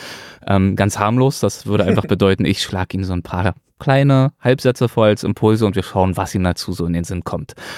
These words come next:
Speaker 1: Muss sich Ihrerseits auch nicht ganz streng auf einen Halbsatz, äh, beschränken. Wir schauen einfach mal. An Atom-, Plasma- und Raumfahrtphysik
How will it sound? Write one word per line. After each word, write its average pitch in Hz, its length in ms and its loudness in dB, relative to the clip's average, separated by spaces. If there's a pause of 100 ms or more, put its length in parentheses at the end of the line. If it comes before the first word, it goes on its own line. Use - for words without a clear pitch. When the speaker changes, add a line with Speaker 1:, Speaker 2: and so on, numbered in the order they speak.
(160)
Speaker 1:
Muss 104 140 2
sich 107 140 2
Ihrerseits 104 480 4
auch 101 100 2
nicht 98 200 2 (140)
ganz - 560 -2
streng 92 500 -2
auf - 220 -4
einen 87 180 -2
Halbsatz, - 480 -6
äh, - 100 -10
beschränken. - 640 -10
Wir 92 80 4
schauen 87 240 0
einfach - 300 -6
mal. - 240 -10 (1000)
An 110 320 2 (480)
Atom-, 185 600 2 (200)
Plasma- 147 560 2
und 113 220 2
Raumfahrtphysik - 1000 -2